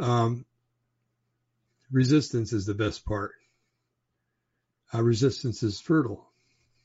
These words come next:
Okay, it's not futile, it's fertile. When you resist, you're growing, and other people see it, and they wanna resist, and then other people see them. There used to be a commercial on years ago about some hair product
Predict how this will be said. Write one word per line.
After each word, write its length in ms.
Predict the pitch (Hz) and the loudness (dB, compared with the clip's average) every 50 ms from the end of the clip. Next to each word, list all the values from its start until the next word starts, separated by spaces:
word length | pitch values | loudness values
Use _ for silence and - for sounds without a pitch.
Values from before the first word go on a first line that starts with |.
| _ - | _ -10
Okay, 360 | 110 104 - - 120 117 113 113 | -10 -10 -8 -4 0 0 2 2
it's 140 | 107 - - | 0 0 0
not 200 | 135 175 170 - | -2 -2 -2 -2
futile, 360 | - 170 151 123 113 104 101 | 0 2 4 4 2 0 -4
it's 140 | 95 - - | -10 -12 -6
fertile. 400 | - 139 139 131 107 101 101 - _ _ _ _ _ _ _ _ _ _ _ _ _ _ _ _ _ _ - | 0 2 2 2 2 0 -6 -12 _ _ _ _ _ _ _ _ _ _ _ _ _ _ _ _ _ _ -4
When 140 | 117 117 | -2 0
you 100 | 120 117 | 2 4
resist, 680 | 113 113 113 101 117 147 147 131 110 92 - - - - | 4 4 4 4 4 4 4 4 2 -2 -6 -12 -10 -6
you're 140 | 107 104 | -4 -4
growing, 500 | 104 110 120 120 120 113 101 98 98 98 95 | 0 2 2 4 4 2 0 -2 -6 -10 -10
and 140 | 123 127 117 | -8 -4 0
other 140 | 123 127 | 0 0
people 320 | 123 - 139 123 - - - | 0 0 -2 -6 -4 -6 -10
see 260 | - - - 135 117 | -6 0 2 2 2
it, 120 | 110 95 90 | 2 0 -2
and 100 | 104 120 | 0 2
they 80 | 135 | 2
wanna 240 | 139 127 113 104 104 | 2 2 2 0 -2
resist, 680 | 101 95 95 92 98 104 101 95 90 - - - - | -2 -4 -4 -6 -6 -8 -8 -8 -10 -12 -14 -14 -12
and 120 | 107 98 107 | -8 -6 -4
then 140 | 107 107 117 | -2 0 0
other 180 | 127 135 135 | 2 0 0
people 320 | 135 - 131 117 - 120 - | 0 -2 -6 -6 -6 -8 -10
see 180 | - - 131 | -6 -4 -2
them. 240 | 120 135 135 127 107 | 0 0 0 0 0
There 840 | - _ _ _ _ _ _ _ _ _ _ _ _ _ _ - 175 | -4 _ _ _ _ _ _ _ _ _ _ _ _ _ _ -2 -2
used 100 | - - | 0 2
to 60 | - | 2
be 40 | 156 | 2
a 40 | 127 | 2
commercial 460 | - - 127 127 139 120 - - 120 | 0 -2 -2 -2 -2 -2 -2 -2 -2
on 120 | 113 113 113 | -2 0 0
years 240 | 107 107 107 101 | 0 0 0 0
ago 220 | 117 110 117 113 107 | 0 0 0 0 0
about 260 | 107 117 110 107 - | 0 0 -2 -4 -2
some 220 | - - 147 135 | -2 0 0 0
hair 320 | 95 - - 104 110 117 113 | 0 0 0 2 4 2 2
product 500 | - - 107 104 104 101 98 101 101 | 2 -2 -2 -2 -2 -2 -4 -6 -8